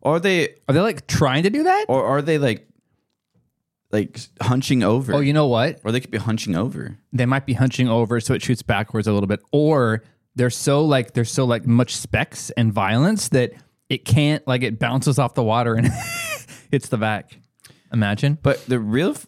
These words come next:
Speaker 1: the funny part about it is, is why is that guy recording his shit?
Speaker 2: That's just a sound effect. I don't know if that's
Speaker 1: That's
Speaker 2: a
Speaker 1: not,
Speaker 2: real
Speaker 1: that's a
Speaker 2: human.
Speaker 1: real shit, doggy.
Speaker 2: I don't know. I'm, maybe this is real poops.
Speaker 1: That's real.
Speaker 2: I like that one.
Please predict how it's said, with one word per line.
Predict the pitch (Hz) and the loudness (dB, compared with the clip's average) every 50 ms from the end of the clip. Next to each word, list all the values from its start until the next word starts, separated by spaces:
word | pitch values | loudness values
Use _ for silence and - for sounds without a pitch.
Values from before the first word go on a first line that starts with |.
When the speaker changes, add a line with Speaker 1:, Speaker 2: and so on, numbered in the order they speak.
| - | -8
Speaker 1:
the | - 107 107 | -6 -6 -4
funny | - 131 180 277 - | -2 0 0 0 0
part | - - 95 95 | 0 0 0 0
about | 92 90 92 90 | 0 0 -2 0
it | 90 | 0
is, | 92 92 87 90 | -2 -2 -2 -2
is | 85 82 - - | -4 -4 -6 -6
why | - 85 90 90 95 98 127 175 | -6 -4 -2 -2 0 0 -2 -2
is | 175 143 139 | -4 -4 -4
that | 131 110 85 95 | -4 -4 -4 -4
guy | 87 95 98 104 | -4 -4 -2 -2
recording | 101 87 82 78 - - - - - 104 110 113 107 101 95 87 | -2 -4 -4 -6 -8 -10 -14 -8 -6 -4 -2 -2 0 0 0 0
his | 95 104 90 78 | 0 -2 -2 -2
shit? | - - - - - - 117 90 - - - - _ _ _ _ _ _ _ _ _ _ _ - - | -4 -6 -8 -6 -4 -4 -4 -4 -4 -6 -12 -20 _ _ _ _ _ _ _ _ _ _ _ -4 -2
Speaker 2:
That's | 139 127 | 0 0
just | 131 120 110 | 0 0 -2
a | 110 | -4
sound | 98 - 92 82 | -4 -4 -6 -6
effect. | 87 98 - - - - - - - - - - | -6 -6 -6 -8 -8 -10 -12 -18 -20 -12 -6 -4
I | 117 | -2
don't | 117 | -2
know | 110 107 | -2 -2
if | 95 | -2
that's | 113 104 | -2 -2
Speaker 1:
That's | 101 117 98 | 0 0 0
Speaker 2:
a | 98 | 0
Speaker 1:
not, | 101 98 95 | 0 0 2
Speaker 2:
real | 98 | 2
Speaker 1:
that's | 98 120 - | 0 0 -2
a | - | -2
Speaker 2:
human. | 101 101 95 | -2 0 0
Speaker 1:
real | 101 101 90 | 0 0 0
shit, | - - - 131 110 - | -2 -4 -4 -4 -4 -4
doggy. | - 82 87 87 87 87 92 98 - _ - | -4 -4 -4 -2 -2 -4 -4 -6 -8 _ -4
Speaker 2:
I | 113 113 | -4 -2
don't | 110 104 98 | -2 -2 -4
know. | 92 87 - 110 120 - _ _ _ _ _ _ _ _ _ _ _ _ _ _ _ _ _ _ _ _ _ _ _ _ - | -4 -4 -6 -8 -10 -12 _ _ _ _ _ _ _ _ _ _ _ _ _ _ _ _ _ _ _ _ _ _ _ _ -2
I'm, | 147 175 - | -2 0 2
maybe | 139 151 180 175 151 | 2 2 2 2 2
this | 135 120 - | 0 0 2
is | 135 120 101 | 0 0 0
real | 104 107 98 | 0 0 -2
poops. | - - - - - - - - - - - - - - _ _ - _ _ _ _ _ _ _ _ _ _ _ _ | -2 -4 -4 -4 -6 -8 -12 -12 -12 -14 -16 -20 -20 -20 _ _ -20 _ _ _ _ _ _ _ _ _ _ _ _
Speaker 1:
That's | - - 82 - - - - _ _ _ _ _ _ _ _ _ _ _ _ _ _ - 403 359 320 - - - - - - - - - - - - - - - 107 107 - - | -6 -4 -4 -4 -4 -8 -12 _ _ _ _ _ _ _ _ _ _ _ _ _ _ -6 -4 -2 0 0 0 0 -2 -2 -2 -2 -4 -4 -4 -4 -4 -4 -2 0 -2 -2 -2 -2
real. | 78 101 | -2 -2
Speaker 2:
I | 165 180 | 0 0
like | 160 147 147 143 | 0 0 0 0
that | - 113 113 95 | -2 -2 -2 -2
one. | 90 104 - 135 - | -2 -2 0 0 0